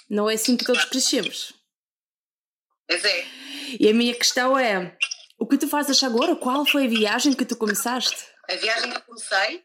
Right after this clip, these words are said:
Speaker 1: Sim.
Speaker 2: Agora?
Speaker 1: Sim, o que é que tu
Speaker 2: Não, eu
Speaker 1: fazes?
Speaker 2: estou, eu estou numa viagem já há muitos anos, não é? Desde que a minha mãe me trouxe ao mundo e acho que essa é, é, é a viagem melhor que nós, que nós temos e, e é a nossa maior bênção,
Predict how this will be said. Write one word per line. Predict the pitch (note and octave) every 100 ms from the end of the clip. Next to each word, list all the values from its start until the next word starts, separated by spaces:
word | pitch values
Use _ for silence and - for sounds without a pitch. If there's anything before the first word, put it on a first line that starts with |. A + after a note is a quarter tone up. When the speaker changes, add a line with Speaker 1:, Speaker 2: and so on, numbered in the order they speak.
| _
Speaker 1:
Sim. | - F#3+ F#3 F3+ - _ - - -
Speaker 2:
Agora? | G3 F#3+ B3+ C#4+ F4+ - -
Speaker 1:
Sim, | - - G#3+ G#3
o | G3+
que | D4
é |
que | F4
tu | G#4
Speaker 2:
Não, | - F#4+
eu | E4
Speaker 1:
fazes? | G#3+
Speaker 2:
estou, | F#3 A#3+ A#3+ - - - -
eu | G3+
estou | G#3 C4
numa | C4 B3+
viagem | A#3+ A#3+ C#4 D4
já | D4+ D4
há | D4+
muitos | D#4 E4+ -
anos, | A#3 C4
não | F#3
é? | F3 F#3+
Desde | G#3+ G#3+ - -
que | A3+ A#3+ D#4 _ _ _ -
a | F#3
minha | F#3+
mãe | G3+
me | G#3
trouxe | G#3+ G#3+ A#3+
ao | A#3
mundo | A3 G#3+ F3
e | E3+ E3
acho | F3 F3
que | -
essa | F3+ G3+
é, | G3 -
é, | G3 G3 - F#3 F3+ F3 - F#3
é |
a | F#3
viagem | F#3+ F3+ F#3 F#3+
melhor | F#3+ F#3+ G3
que | G#3
nós, | G3 G3 -
que | G3
nós | - -
temos | G3 G#3+ -
e, | F#3+ E3+ D#3+ E3
e | F3+
é |
a | F3+
nossa | F3 -
maior | F#3+ F#3 F#3+
bênção, | F3 F#3+ - G#3